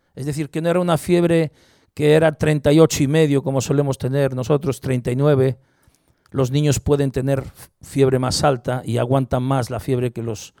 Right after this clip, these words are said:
adultos. Quizás era una fiebre de estas de que ya vas a entrar en colapso, ¿eh? De cuarenta de fiebre. Es una fiebre muy alta y lo está diciendo un médico. Pero ella dice que al instante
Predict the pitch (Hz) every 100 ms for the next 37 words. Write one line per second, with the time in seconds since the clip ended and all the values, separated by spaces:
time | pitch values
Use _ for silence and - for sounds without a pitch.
0 | - 127 151 135 123 123 - _ _ _
1 | _ _ _ 151 139 180 196 196 185 147
2 | 185 190 190 170 165 - 185 156 156 139
3 | 143 156 160 - 143 127 156 160 147 _
4 | _ _ _ _ _ _ _ - 131 123
5 | 123 123 117 135 160 - - 107 101 -
6 | _ - 135 165 147 110 - 127 165 156
7 | - 143 139 131 123 120 143 151 135 -
8 | 175 - 170 165 - 190 175 156 175 175
9 | 160 - 127 135 135 165 170 170 165 156
10 | 160 151 117 104 - _ _ _ _ _
11 | _ _ _ _ _ _ - 156 175 196
12 | 202 196 185 175 170 160 151 - 196 196
13 | 208 220 214